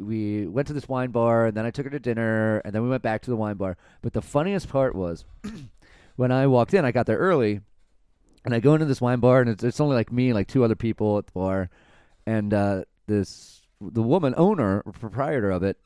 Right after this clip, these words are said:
comes up to me and says, "Oh, hey, you know, can I get you anything?" We're just like, "Yeah, I'm gonna, I'm gonna have, uh, a glass of wine. I'm kinda coming on a first date."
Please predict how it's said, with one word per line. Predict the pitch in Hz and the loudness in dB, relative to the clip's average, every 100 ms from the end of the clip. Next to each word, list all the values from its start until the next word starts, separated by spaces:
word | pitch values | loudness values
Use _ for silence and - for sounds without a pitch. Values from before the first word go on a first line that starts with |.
| _ | _
comes | 110 110 | -4 -2
up | 107 | -2
to | 104 | -4
me | 104 104 | -4 -4
and | 98 | -4
says, | 113 104 - - - | -6 -8 -10 -20 -2
"Oh, | 185 | 2
hey, | 175 | 4
you | 165 | 4
know, | 139 | 0
can | 143 | 0
I | 139 | -2
get | 127 | -2
you | 139 | -2
anything?" | 127 131 | -2 -2
We're | 123 | -2
just | 110 | -2
like, | 135 - | -4 -4
"Yeah, | 240 247 | -4 -4
I'm | 240 | -6
gonna, | 262 196 | -6 -8
I'm | 160 170 | -8 -4
gonna | 170 | -2
have, | 160 135 - | -2 -4 -8
uh, | 127 120 110 101 - - | -2 0 0 -2 -6 -6
a | 120 | -2
glass | 113 - | -2 -2
of | |
wine. | 107 107 107 | -4 -4 -4
I'm | 101 92 _ _ - | -6 -10 _ _ -8
kinda | 139 143 | -6 -4
coming | 143 127 123 | -2 -2 -2
on | 110 | -2
a | |
first | - 110 - | -2 -4 -2
date." | 107 101 104 | -2 0 -2